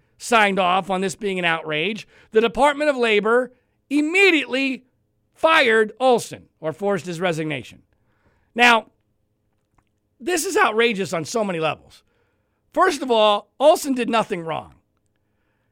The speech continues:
The media, clearly with an agenda to take out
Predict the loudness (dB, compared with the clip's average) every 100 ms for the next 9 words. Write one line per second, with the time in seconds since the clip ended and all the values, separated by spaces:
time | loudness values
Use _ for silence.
0 | _ _ _ -6 -4 0 2 2 2 2
1 | 0 -6 _ _ _ _ -20 -16 -4 4
2 | 6 6 4 -2 -6 -12 -4 -2 -2 -2
3 | 0 2 2 -2 -4 -4 -2 0 0 -2